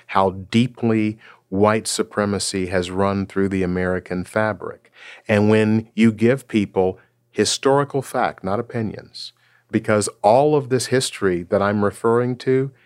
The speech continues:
it's hiding in plain sight. When you understand that forty-one of the fifty-six people who signed the Declaration of Independence owned enslaved people. So when they were saying life, liberty, and the pursuit of happiness,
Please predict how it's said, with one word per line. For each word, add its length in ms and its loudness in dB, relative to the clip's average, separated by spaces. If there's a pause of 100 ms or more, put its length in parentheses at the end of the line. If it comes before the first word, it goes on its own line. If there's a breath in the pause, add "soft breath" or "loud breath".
(200 soft breath)
it's 160 -2
hiding 320 0
in 140 0
plain 300 -2
sight. 420 -6 (460)
When 180 6
you 160 6
understand 580 0
that 140 2
forty-one 760 2
of 120 0
the 100 2
fifty-six 640 -2
people 400 -2
who 140 2
signed 480 0
the 40 0
Declaration 680 0
of 100 0
Independence 800 -2 (260 loud breath)
owned 360 4
enslaved 680 0
people. 480 -2 (320 loud breath)
So 160 4
when 200 4
they 120 6
were 140 4
saying 540 2
life, 420 0
liberty, 540 2
and 120 2
the 80 2
pursuit 380 -4
of 120 -2
happiness, 760 -6